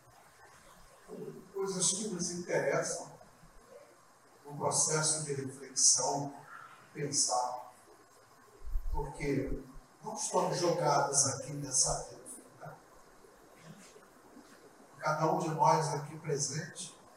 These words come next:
nessa vida reencarnatória, tem um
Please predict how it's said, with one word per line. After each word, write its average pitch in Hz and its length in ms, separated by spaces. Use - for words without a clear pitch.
nessa - 340
vida 143 360
reencarnatória, - 1160
tem 190 100
um 190 220